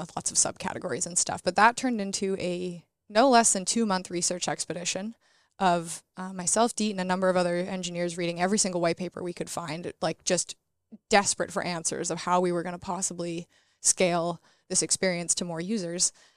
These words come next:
And, um, every single one of those,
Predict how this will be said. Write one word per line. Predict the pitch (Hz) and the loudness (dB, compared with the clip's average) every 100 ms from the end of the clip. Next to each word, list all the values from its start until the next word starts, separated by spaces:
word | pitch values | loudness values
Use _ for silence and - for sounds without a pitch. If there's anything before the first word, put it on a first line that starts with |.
| _ - | _ -4
And, | 190 170 170 | -2 -2 -4
um, | 170 175 170 165 _ _ _ _ _ _ _ _ _ _ _ _ _ _ _ | -6 -6 -14 -16 _ _ _ _ _ _ _ _ _ _ _ _ _ _ _
every | 226 208 233 | 0 2 6
single | - 202 202 185 | 4 4 2 2
one | 175 180 | 0 -2
of | 175 - | -4 -4
those, | 175 175 175 175 - | -4 -2 0 2 2